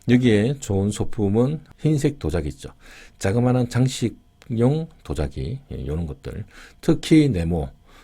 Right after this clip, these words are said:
네모난 접시 요런 것들, 네, 좋습니다. 그 다음에 네모난 꽃병, 네, 꽃병 중에서도 하얗고 네모난 요런 것들이 좋다고 할 수가 있는 거죠. 그 다음에 현관 매트 역시 여기는 심플한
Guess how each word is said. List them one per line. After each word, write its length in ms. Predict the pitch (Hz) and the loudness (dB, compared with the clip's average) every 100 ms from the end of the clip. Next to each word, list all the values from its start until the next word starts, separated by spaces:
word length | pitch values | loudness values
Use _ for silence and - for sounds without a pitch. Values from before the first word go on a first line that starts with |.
| _ | _
네모난 560 | 98 104 117 120 120 117 | -2 2 2 2 0 -2
접시 380 | 101 - - | -4 -6 -6
요런 200 | 76 78 | -6 -6
것들, 500 | 76 73 - 64 110 120 | -8 -10 -12 -10 -10 -10
네, 240 | 62 65 | -10 -10
좋습니다. 460 | 67 82 - 67 73 | -8 -10 -8 -10 -10
그 100 | 90 | -6
다음에 440 | 104 104 110 123 - - - _ | -4 -2 0 0 -4 -16 -20 _
네모난 480 | 101 104 123 120 120 | -2 2 4 2 0
꽃병, 480 | 107 - - 107 73 - - | -4 -6 -2 0 -2 -10 -12
네, 120 | 69 69 - | -10 -10 -8
꽃병 460 | 110 - 117 113 | -8 -2 -2 0
중에서도 640 | 113 107 101 - 120 165 - - - - | 0 -2 -2 -2 -2 -2 -10 -20 -20 -16
하얗고 680 | - 101 113 156 - 82 85 | -4 0 0 -2 -6 -2 -2
네모난 460 | 80 80 92 90 71 | -2 -2 0 -2 -2
요런 240 | 87 107 | -2 -2
것들이 540 | 104 95 90 104 123 139 | -2 -4 -4 -2 -4 -4
좋다고 400 | - - 82 76 | -4 -4 -4 -4
할 80 | 80 | -6
수가 260 | - 73 | -8 -8
있는 160 | 69 67 | -6 -6
거죠. 200 | 64 - - - - | -10 -14 -20 -20 -8
그 80 | 113 | 0
다음에 300 | 117 123 123 | 2 2 2
현관 380 | 131 127 139 | 2 2 2
매트 360 | 139 139 - 113 | 2 -2 -2 0
역시 500 | 120 - - 131 135 | 0 -2 -2 0 0
여기는 420 | 110 104 98 113 123 | -2 -2 -2 -2 -4
심플한 680 | - 139 - 120 85 123 | -4 -4 2 4 4 -2